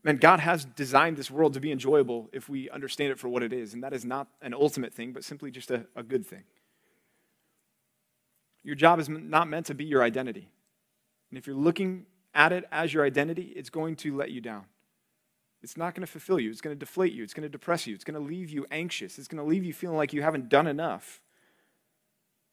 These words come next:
Your retirement, men, is, is not your identity. It's the, the last portion of your life. It's, it's the time where you wake up daily realizing that your body is breaking down more than it did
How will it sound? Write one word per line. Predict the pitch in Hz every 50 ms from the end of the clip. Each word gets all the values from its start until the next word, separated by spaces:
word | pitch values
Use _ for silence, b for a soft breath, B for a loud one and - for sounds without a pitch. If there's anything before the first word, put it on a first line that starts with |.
| _ _ _ _ _ _ _ _ _ _ _ _ _ _ _ _ _ _ _ _ _ _ _ _ -
Your | - 143 151
retirement, | 147 139 - 170 170 175 156 - -
men, | 147 147
is, | 139 127 -
is | - 147 131 131
not | 139 151 165 -
your | 165 156 147 -
identity. | - 143 139 147 143 165 127 98 95 - _ _ _ _ _ _ _ _ _ _ _ _ _ _ _ _ _ _ _ _ _ _ _ _ _ _ _ _ _ _ _ _ _ _ _ _ _ _ _ _ _ _ _ _ _ _ _ _ _ _ _ _ _ _ _ _ _ _ _
It's | - - - - - - _ _ _ _ _ _ -
the, | - - - - - 139 143 -
the | 160 139 143 143
last | 143 135 143 156 160 160 - - - - _ _ _ _ _ _ _ _ _ _ _ _ _
portion | - 170 170 160 - - 151 143
of | - 143 139 135
your | 147 185
life. | 185 165 156 165 120 104 - -
It's, | 131 - - -
it's | - 156 - -
the | - 135
time | - - - 160 160 156 143
where | 143 139 135
you | 135 139 151 143
wake | 131 147 143 135 -
up | 151 131 113
daily | 135 135 151 160 147 127 123
realizing | 127 139 143 139 139 135 135 139
that | 139 -
your | - 131
body | 123 135 147 151 135
is | 120
breaking | 107 120 139 135 - 143 139
down | 135 135 131
more | 131 131 135 131
than | 135 135
it | 131 123
did | 123 135 131 127 120 110 104